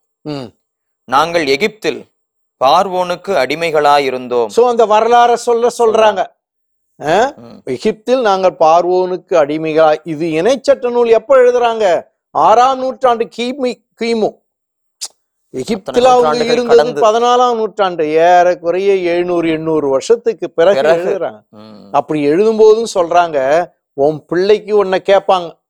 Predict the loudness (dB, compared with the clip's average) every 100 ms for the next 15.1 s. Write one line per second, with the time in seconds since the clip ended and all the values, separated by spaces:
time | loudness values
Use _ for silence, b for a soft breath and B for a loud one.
0 | _ _ _ _ -8 -4 -2 -2 -2 -4
1 | -6 -2 0 2 2 0 -2 -6 -2 0
2 | 0 0 -2 0 -2 -2 _ _ -4 0
3 | 0 -2 -4 -4 -4 -6 -8 _ -6 -2
4 | 0 -2 -4 -4 -4 0 0 -2 -4 -4
5 | -2 0 0 2 0 0 _ _ _ -14
6 | -8 -6 -4 -2 -2 -4 -6 -12 -16 -18
7 | _ -4 -2 -2 -10 _ _ _ -4 -2
8 | 0 -2 -2 -4 0 -2 -2 -10 _ _
9 | -16 -14 -16 _ -6 -2 0 0 -2 0
10 | 0 0 0 0 0 -2 _ _ -14 -12
11 | -8 -4 0 0 0 -4 -6 -4 -2 -2
12 | -4 -6 -4 -2 -2 -4 -6 -12 -6 -2
13 | 0 0 -2 -2 0 2 4 4 0 -2
14 | -2 0 0 -2 -10 -12 -10 -4 -2 -2